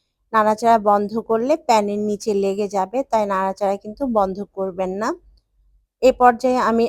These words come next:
এক চা চামচ হলুদের গুঁড়া আর এক টেবিল চামচ লাল মরিচের গুঁড়া দিয়ে দিচ্ছি।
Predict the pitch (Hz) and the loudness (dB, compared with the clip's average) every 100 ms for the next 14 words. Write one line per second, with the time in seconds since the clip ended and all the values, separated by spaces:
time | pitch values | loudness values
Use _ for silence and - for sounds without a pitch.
0 | - 214 - 220 208 214 214 220 214 - | 0 -2 0 0 0 0 0 -2 -2 -2
1 | 214 202 190 214 190 - 208 254 - 214 | 0 0 -2 -4 -4 -4 0 0 2 0
2 | 202 - 190 - - 202 202 196 208 202 | 0 -4 -6 -6 -8 -6 -6 -4 -2 -2
3 | 220 - 226 202 196 196 196 190 202 190 | -4 -6 0 2 2 -2 -6 -6 -8 -8
4 | 202 196 196 202 190 202 - - | -4 -4 -4 -6 -6 -10 -12 -4